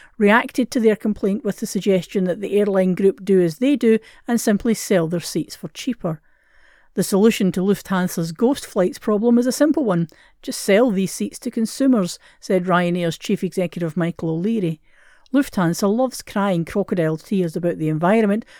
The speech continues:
when doing everything possible to protect its slots. It's hard to see, amongst all the ghost flight statements of the past few weeks, anyone in the whole airline industry who seems to be taking the climate crisis seriously.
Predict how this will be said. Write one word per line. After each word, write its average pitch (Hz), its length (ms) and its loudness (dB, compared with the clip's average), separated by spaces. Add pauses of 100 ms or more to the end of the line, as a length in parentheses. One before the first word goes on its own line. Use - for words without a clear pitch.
(140)
when 240 120 4
doing 262 220 4
everything 226 300 2
possible 196 500 -2
to - 100 -10
protect - 480 -6
its - 120 -12
slots. - 580 -8 (1600)
It's 208 160 -2
hard 302 240 -2
to 233 80 0
see, 208 320 0
amongst 175 320 -2
all 202 180 2
the 180 100 0
ghost 190 320 0
flight 165 260 -6
statements 233 500 -4
of 160 100 -6
the 160 80 -6
past 165 340 -8
few 165 180 -6
weeks, 185 240 -6 (380)
anyone 247 400 8
in 202 100 4
the 180 100 2
whole 185 280 0
airline 190 380 2
industry 208 480 0
who 190 100 -2
seems 196 300 -2
to 214 60 -6
be 190 100 -4
taking 214 440 -4
the 180 60 -6
climate 165 400 -4
crisis - 380 -6
seriously. 196 640 -4